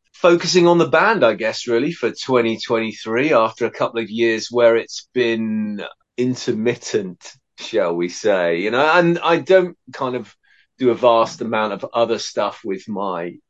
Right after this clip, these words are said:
my time and my life, really. I look after my kids. Um, I have a couple of other little things that I do. So my work with the band is great. It's kind of not a career. It's like, uh,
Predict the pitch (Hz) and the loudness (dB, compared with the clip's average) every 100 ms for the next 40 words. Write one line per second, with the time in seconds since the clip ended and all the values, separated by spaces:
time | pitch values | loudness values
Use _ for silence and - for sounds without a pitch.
0 | _ 107 107 101 - 120 110 101 95 95 | _ -8 -6 -6 -6 -4 -2 -2 -6 -4
1 | 92 95 101 101 - 95 92 92 95 98 | -4 0 0 -2 -4 -6 -4 -4 -4 -6
2 | 101 92 - 90 87 90 - 139 143 131 | -4 -6 -8 -12 -10 -8 0 2 2 0
3 | - - _ _ _ _ _ - 98 95 | -8 -10 _ _ _ _ _ -2 0 0
4 | 92 95 - 95 98 95 113 - 110 98 | -2 -4 -8 -6 -6 -4 -6 -2 0 2
5 | 101 101 98 92 - 98 92 - 95 90 | 2 2 -2 -4 -6 -6 -6 -8 -4 -4
6 | 90 113 104 104 101 98 - 110 104 104 | -4 -6 -4 -2 -4 -6 -2 0 0 -2
7 | 101 117 120 107 104 104 107 101 _ _ | -10 -4 -2 0 -2 -4 -8 -14 _ _
8 | _ _ - 117 127 127 127 98 107 113 | _ _ -4 2 2 2 -6 -6 0 2
9 | 107 101 - 135 127 - 104 - 123 107 | 0 -6 -4 2 2 0 -12 -6 -4 -4
10 | 98 117 117 113 - _ _ 101 90 - | -6 -6 -2 0 -2 _ _ -8 -8 -8
11 | 110 95 107 135 175 185 170 110 - - | -8 -6 -4 0 2 4 2 0 -2 -14
12 | - 120 107 104 98 - 92 85 - | -10 -2 0 0 -4 -6 -6 -6 -10